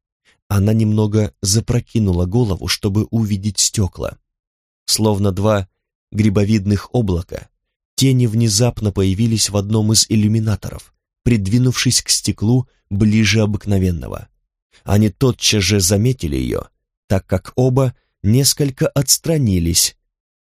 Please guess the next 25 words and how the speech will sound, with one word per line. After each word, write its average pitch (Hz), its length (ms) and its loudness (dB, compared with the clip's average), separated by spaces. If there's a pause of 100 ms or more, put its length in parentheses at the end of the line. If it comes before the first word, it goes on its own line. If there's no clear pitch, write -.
(200)
но 98 300 4
через 92 360 0
минуту 92 480 0
или 82 200 -2
две 104 360 0 (380)
вернулись 113 640 2
на 113 100 0
прежнее 95 460 2
место. 90 440 -2 (920)
В - 140 -6
тот 117 220 0
же 98 160 2
миг 127 440 -2 (260)
Миретта 120 480 2
вскочила 104 600 -2
на 113 160 0
ноги, 87 400 -6 (580)
зажгла 110 520 0
фонарик 104 680 -4 (460)
и 117 80 2
направила 113 560 2
луч 117 460 -2 (320)
прямо 110 340 2
в - 80 -6
стекло. - 520 -6